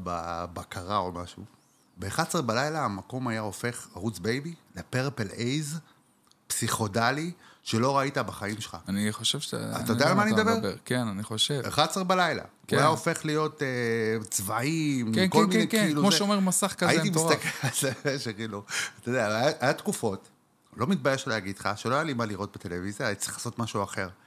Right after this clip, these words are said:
Speaker 1: נגיד לעבודה, טלפון, לא יודע. הייתי שם את זה ברקע.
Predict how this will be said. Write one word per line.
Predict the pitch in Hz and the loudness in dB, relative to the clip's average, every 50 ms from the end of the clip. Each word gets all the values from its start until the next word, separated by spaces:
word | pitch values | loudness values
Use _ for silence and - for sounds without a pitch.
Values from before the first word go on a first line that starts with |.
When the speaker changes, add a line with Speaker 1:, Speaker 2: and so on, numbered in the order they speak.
| _ _ _ _ _ - | _ _ _ _ _ -18
Speaker 1:
נגיד | - - 92 101 107 90 95 | -14 -10 -6 -6 -6 -4 -4
לעבודה, | 101 110 104 101 98 101 101 98 95 92 90 90 98 95 101 117 123 120 113 101 95 | -4 -2 -2 -2 -2 -2 -2 -2 -2 -4 -6 -6 -6 -2 0 2 2 2 2 0 -2
טלפון, | - 120 117 123 120 - 113 107 104 | -2 -4 -4 -4 -4 -4 -4 -4 -4
לא | 104 | -4
יודע. | 110 120 135 143 160 - _ _ _ _ _ _ _ _ _ _ _ _ _ _ - | -4 -6 -6 -8 -8 -12 _ _ _ _ _ _ _ _ _ _ _ _ _ _ -8
הייתי | - 135 151 160 | -6 -6 -4 -2
שם | - 175 170 175 180 | 0 2 2 2 2
את | 170 | -2
זה | 151 156 | -4 -4
ברקע. | 139 143 151 180 - - | -4 -6 -6 -8 -14 -14